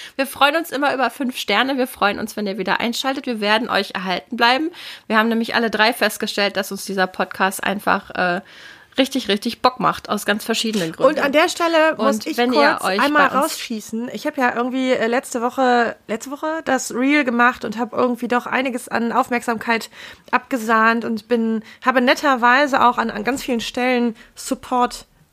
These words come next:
Speaker 2: gehabt irgendwie und, ähm, muss jetzt dann, jetzt kommt Werbung. Werbung. Ich möchte nämlich, äh, von, äh, meinem Freund Marlon und seinem Kumpel Kostas noch den Podcast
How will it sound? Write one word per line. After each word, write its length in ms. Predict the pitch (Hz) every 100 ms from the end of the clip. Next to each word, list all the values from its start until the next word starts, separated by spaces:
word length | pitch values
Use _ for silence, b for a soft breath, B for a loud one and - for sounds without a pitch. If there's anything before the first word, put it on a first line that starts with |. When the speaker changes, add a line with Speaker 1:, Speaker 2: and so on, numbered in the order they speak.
| -
Speaker 2:
gehabt 340 | 226 240 -
irgendwie 500 | - 214 214 220 220
und, 300 | 214 208 214
ähm, 380 | - 202 202 202 196 B B B _ _ _
muss 280 | - 247 254
jetzt 240 | 269 -
dann, 180 | 196 214 - -
jetzt 260 | 180 254
kommt 300 | - 302 311
Werbung. 380 | 254 262 247 151 165 _ _ -
Werbung. 880 | 175 240 277 190 175 175 185 185 208 B B B B
Ich 100 | 214
möchte 280 | 254 277 294
nämlich, 480 | 233 233 262 269 -
äh, 240 | 214 208
von, 440 | 214 233 226 226 220
äh, 300 | 208 214 214
meinem 380 | 202 202 226
Freund 440 | 214 - 208 208 196
Marlon 540 | 190 202 277 220 208
und 260 | 214 220 214
seinem 300 | 220 202 208
Kumpel 300 | 247 240 233
Kostas 420 | - 233 202 202
noch 160 | 202 202
den 240 | 214 196
Podcast 720 | - 214 - 196 190 196 -